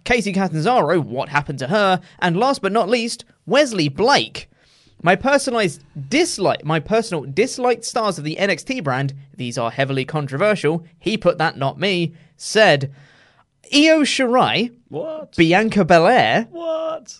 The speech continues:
Speaker 1: Alexander Wolf,
Speaker 2: Mm.
Speaker 1: Killian Dane,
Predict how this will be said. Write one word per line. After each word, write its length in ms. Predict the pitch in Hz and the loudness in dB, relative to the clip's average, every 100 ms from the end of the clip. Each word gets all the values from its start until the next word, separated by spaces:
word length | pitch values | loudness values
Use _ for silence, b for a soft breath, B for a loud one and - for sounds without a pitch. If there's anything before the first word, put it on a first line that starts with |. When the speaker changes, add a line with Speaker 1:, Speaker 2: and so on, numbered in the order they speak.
| 151 | 2
Speaker 1:
Alexander 420 | 202 196 208 202 | 2 2 0 2
Wolf, 560 | 226 180 208 - - _ _ _ _ _ _ _ - | 4 4 2 -8 -20 _ _ _ _ _ _ _ -20
Speaker 2:
Mm. 280 | 117 170 147 - | -18 -18 -20 -8
Speaker 1:
Killian 400 | - 190 208 190 | -2 0 2 4
Dane, 500 | 240 165 165 170 | 6 6 2 -2